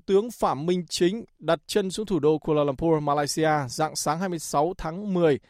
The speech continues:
theo giờ địa phương, bắt đầu chuyến công tác tham dự hội nghị cấp cao asean lần thứ bốn mươi bảy và các hội nghị cấp cao liên quan từ ngày hai mươi lăm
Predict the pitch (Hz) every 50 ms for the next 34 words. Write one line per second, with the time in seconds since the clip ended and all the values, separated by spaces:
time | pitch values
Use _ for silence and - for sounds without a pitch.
0 | _ _ - - 180 170 160 147 120 120 - - 151 147 135 113 - _ _ _
1 | _ _ _ - - 180 196 180 175 151 - - 165 180 208 220 - - 185 175
2 | 160 151 - - 196 214 226 - _ _ - 151 151 160 160 147 160 151 139 135
3 | 135 151 151 143 - - 214 - - 175 165 139 139 139 - - 170 160 156 156
4 | 156 147 - _ _ _ _ - 165 180 165 - 202 196 208 233 233 190 165 143
5 | 113 101 101 - _ _ _ _ _ - 131 170 180 - 240 233 208 165 156 151
6 | 143 - - 214 202 - - 170 151 143 143 151 143 - - 156 160 160 151 139
7 | - - 117 120 117 - - 156 160 170 175 175 170 170 151